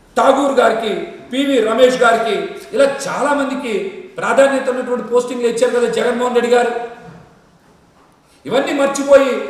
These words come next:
అన్ని అబద్ధ ప్రచారాలు, అవాస్తవ ప్రచారాలు, మీడియాను అడ్డం పెట్టుకొని ఉద్యోగస్తుల్ని వేధించాల్సినంత అవసరం ఏమొచ్చింది? వాళ్ళ మీద అంత కక్ష సాధింపు చర్యలు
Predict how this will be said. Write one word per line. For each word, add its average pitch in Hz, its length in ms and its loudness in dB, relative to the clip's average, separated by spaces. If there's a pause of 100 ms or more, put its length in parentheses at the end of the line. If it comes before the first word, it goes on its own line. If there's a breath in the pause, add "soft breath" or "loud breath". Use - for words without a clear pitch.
(180)
అన్ని 285 200 -4
అబద్ధ 247 220 -2 (160)
ప్రచారాలు, 185 540 -2 (300)
అవాస్తవ 233 380 -2 (100)
ప్రచారాలు, 170 460 -4
మీడియాను 165 300 -8
అడ్డం 170 220 -10
పెట్టుకొని 139 320 -12 (2750)
ఉద్యోగస్తుల్ని 277 640 4 (300)
వేధించాల్సినంత 254 800 2 (140)
అవసరం 247 320 2 (240)
ఏమొచ్చింది? 226 460 -4 (1300)
వాళ్ళ 220 220 0
మీద 294 120 2 (100)
అంత 254 140 0 (460)
కక్ష 233 180 -4 (140)
సాధింపు 269 340 0
చర్యలు 240 320 4